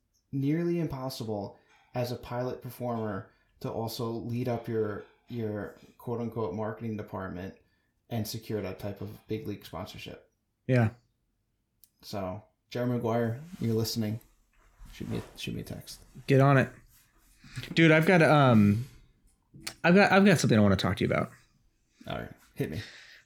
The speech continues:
Speaker 2: I wanna see if this happens to you.
Speaker 1: Hit me in
Speaker 2: So,
Speaker 1: the balls.
Speaker 2: <laughs> for the, for the past, I don't know how long I've, I, this has happened, but
Speaker 1: Is it red? Does it itch?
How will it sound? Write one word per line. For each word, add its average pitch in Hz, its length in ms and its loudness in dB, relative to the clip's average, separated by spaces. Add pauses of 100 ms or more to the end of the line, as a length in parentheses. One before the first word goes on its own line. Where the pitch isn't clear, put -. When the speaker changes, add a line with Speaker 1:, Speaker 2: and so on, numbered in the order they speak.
(100)
Speaker 2:
I 165 60 2
wanna 175 160 10
see - 160 4
if 131 80 6
this 123 120 4
happens 104 360 4
to - 100 2
you. 87 180 0 (760)
Speaker 1:
Hit 135 100 -6
me 123 80 -2
in - 40 0
Speaker 2:
So, 143 200 6
Speaker 1:
the - 80 -2
balls. - 260 -16 (520)
Speaker 2:
<laughs> - 440 0
for 180 260 4
the, 165 160 8 (520)
for 175 240 4
the 147 340 6
past, 208 680 4
I 190 120 4
don't 226 100 10
know 185 60 10
how 147 160 8
long 131 160 8
I've, 113 260 6
I, - 120 0 (100)
this 120 200 2
has 110 120 2
happened, - 400 -4 (880)
but 117 300 2 (200)
Speaker 1:
Is 127 140 0
it 127 140 -2
red? 151 420 0
Does 113 160 -4
it - 100 -8
itch? - 360 -6